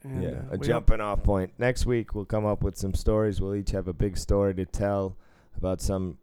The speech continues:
Speaker 2: absurd thing that happened in the casino,
Speaker 1: That's
Speaker 2: whether
Speaker 1: right.
Speaker 2: it's in the business or just some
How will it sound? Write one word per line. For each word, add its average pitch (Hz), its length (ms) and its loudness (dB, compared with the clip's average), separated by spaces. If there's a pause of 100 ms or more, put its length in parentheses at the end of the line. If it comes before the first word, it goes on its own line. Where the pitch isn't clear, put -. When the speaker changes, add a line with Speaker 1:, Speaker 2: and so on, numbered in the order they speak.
Speaker 2:
absurd 104 640 4 (500)
thing 101 200 0
that 87 120 -2
happened 85 320 -6
in 78 80 -8
the 76 80 -10
casino, 78 420 -10
Speaker 1:
That's - 220 -14
Speaker 2:
whether 101 320 2
Speaker 1:
right. 92 80 0
Speaker 2:
it's - 200 -8
in 113 220 -2
the 117 80 2
business 110 540 4
or 98 360 -2
just 95 340 -6
some 98 320 -6